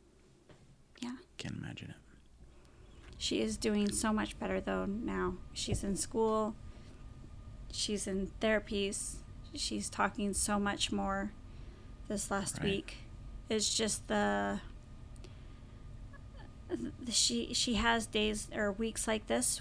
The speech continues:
Speaker 1: where she doesn't have any seizures, and it's kinda like, "We can do this.
Speaker 2: How
Speaker 1: This
Speaker 2: long
Speaker 1: is
Speaker 2: has it been
Speaker 1: good."
Speaker 2: since she's had a seizure now?
Speaker 1: Uh, about, uh, sixteen days.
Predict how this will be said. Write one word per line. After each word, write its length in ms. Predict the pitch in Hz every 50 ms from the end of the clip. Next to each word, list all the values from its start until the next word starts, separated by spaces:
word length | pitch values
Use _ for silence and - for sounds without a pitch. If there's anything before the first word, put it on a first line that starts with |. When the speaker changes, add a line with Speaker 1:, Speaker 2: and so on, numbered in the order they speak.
| - -
Speaker 1:
where 480 | 208 202 196 196 196 196 - - 208 - - - -
she 240 | - - - 226 208
doesn't 300 | 220 208 196 - 214 175
have 180 | 190 202 208
any 140 | 208 202 202
seizures, 460 | - - 202 185 - 220 214 220 220 214
and 80 | 208
it's 80 | 208 -
kinda 220 | - - 214 214
like, 240 | 214 - - - - - - - - - - - - -
"We 80 | 254
can 140 | - 254 254
do 100 | 262 349
this. 320 | 415 - - 202 - - - -
Speaker 2:
How 80 | 226
Speaker 1:
This 60 | 226 226
Speaker 2:
long 100 | - 117
Speaker 1:
is 80 | - -
Speaker 2:
has 20 | -
it 60 | 269
been 80 | - - 101
Speaker 1:
good." 60 | 98
Speaker 2:
since 160 | - - -
she's 140 | - - -
had 120 | 98 90 85
a 40 | 85
seizure 340 | - - 90 85 90 82
now? 140 | 73 73 78 - - - - - - - - - - - - - - - - - - - - - 294 - - - 277
Speaker 1:
Uh, 960 | 269 254 240 240 240 240 240 240 240 240 240 240 240 240 240 240 240 240 240
about, 720 | 233 - - - 233 214 214 214 214 220 214 - - - - - - - - - - - - - - - - - - - - - - - - - - - - - - - - - - -
uh, 320 | 240 226 214 214 214 -
sixteen 500 | 208 - - - - - - - - 208
days. 420 | 202 - - - - - - -